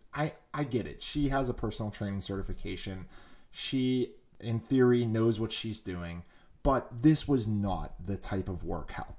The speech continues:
that this guy needed. So this is the kind of stuff that drives me crazy. Me personally, like I said, I was looking for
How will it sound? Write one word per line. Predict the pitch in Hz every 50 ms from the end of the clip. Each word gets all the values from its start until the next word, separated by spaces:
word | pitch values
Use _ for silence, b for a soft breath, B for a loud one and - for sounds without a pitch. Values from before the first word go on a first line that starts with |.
| - -
that | 101 92 - -
this | 110 104 95 -
guy | - 98 90 85 78 85
needed. | 87 82 80 - - -
So | - - 139
this | 135 - 196 202 -
is | 196 160
the | 143 143
kind | - 135 110
of | 101 -
stuff | - - - -
that | 78 -
drives | 98 90 82 78
me | 87 82
crazy. | - - 80 82 80 85 87 B B B B B B -
Me | 139 170 185 180
personally, | - - 139 131 127 - 139 135 127 127 123 123 117 B B B B B B -
like | 110 110 -
I | 113
said, | 110 - - 110 104
I | 101
was | 101 95
looking | 110 107 127 113 107
for | - - 113 104 98 98 95 -